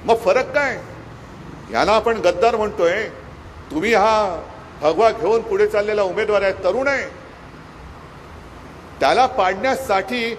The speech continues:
अपक्षाचं बुजगावणं उभं करताय आणि गद्दारी करून त्याला मत द्या म्हणून सांगताय. मग ही गद्दारी नाही तर दुसरं काय आहे?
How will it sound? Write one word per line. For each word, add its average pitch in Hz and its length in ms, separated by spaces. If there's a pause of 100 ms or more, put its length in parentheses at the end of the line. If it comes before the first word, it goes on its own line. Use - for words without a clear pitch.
(160)
अपक्षाचं 240 560
बुजगावणं 202 440
उभं 226 220
करताय 190 500 (180)
आणि 196 140
गद्दारी 233 560
करून 226 300
त्याला 190 360
मत 247 120
द्या 220 200
म्हणून 208 200
सांगताय. 185 360
मग 226 120
ही 226 100
गद्दारी 226 420
नाही 226 160
तर 220 60
दुसरं 196 280
काय 156 200
आहे? 104 180